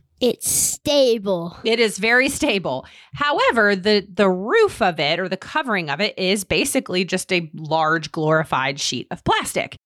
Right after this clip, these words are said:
Speaker 2: And so we've had it up for a couple of weeks now. We started some seedlings. And one night, our livestock guardian dog, who I'm sure we will talk about at some point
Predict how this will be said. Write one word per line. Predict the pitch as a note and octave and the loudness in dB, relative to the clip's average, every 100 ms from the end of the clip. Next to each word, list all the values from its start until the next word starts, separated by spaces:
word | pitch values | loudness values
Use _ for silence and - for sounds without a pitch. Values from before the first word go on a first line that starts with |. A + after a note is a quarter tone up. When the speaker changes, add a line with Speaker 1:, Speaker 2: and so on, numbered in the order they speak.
| _ | _
Speaker 2:
And | C#4+ D4+ D#4 | -2 0 0
so | C#4 B3 A#3 | 2 2 2
we've | B3 | 0
had | G#3 A#3+ B3+ | -4 -2 0
it | F4+ - | -2 0
up | A#3+ - | -2 0
for | A3+ | 2
a | G#3 | 2
couple | A#3+ A3 C4 | 0 0 0
of | A#3+ | 0
weeks | B3 A3 A#3+ | -2 -4 -2
now. | G#3+ G#3 G#3 | 0 0 0
We | F#3+ | -2
started | - - F3 G#3 G#3+ | -8 -4 -2 -4 -8
some | B3 A#3+ | -8 -8
seedlings. | - G#3 F#3 F3+ F3 F3+ F#3 F#3+ - - - - | -6 -6 -4 -4 -4 -4 -6 -6 -8 -12 -16 -6
And | G3+ F#3+ F3+ F3+ E3+ F3 | -2 0 0 2 2 0
one | F#3+ D#3+ F#3+ F4+ C4+ | -4 -2 0 2 0
night, | F3+ G#3+ F#4+ - - | 0 0 -2 -4 -2
our | F3 F3 F3 E3+ F3 F#3 - | 2 4 4 4 2 0 -4
livestock | E3+ F3 G3 D3+ | -4 -2 -2 0
guardian | E3+ D#3+ D3+ | 0 0 0
dog, | D3+ C#3 D3+ G3 - | 2 2 0 -2 -8
who | F#3+ | -2
I'm | D#3+ D#3 | -2 -2
sure | D#3+ D3 | -2 -2
we | D3+ | -2
will | D3 C#3 | -4 -2
talk | C3 - | -4 -4
about | C3+ | -4
at | B2+ - | -6 -6
some | D3+ | -6
point | - C#3+ | -4 -6